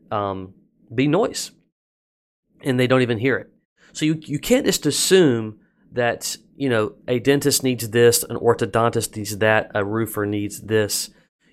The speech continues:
You might be accurate on some of your assumptions, but if they're not dealing with that, that issue in that moment,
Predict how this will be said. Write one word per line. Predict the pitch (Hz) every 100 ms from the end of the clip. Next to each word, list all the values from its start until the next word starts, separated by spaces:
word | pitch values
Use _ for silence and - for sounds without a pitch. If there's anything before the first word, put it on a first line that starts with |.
| -
You | 190
might | 185 143
be | 143 135 -
accurate | 139 147 - 131
on | 117 107
some | 131
of | 110
your | 101
assumptions, | - - - 208 - 120
but | 104 113
if | 107 -
they're | 175
not | 220 226 - 104
dealing | 131 156 170
with | 165 170
that, | 127 151 - _ 107
that | 123 131
issue | 131 135 -
in | 147 113
that | 107 120 -
moment, | 98 95 113 165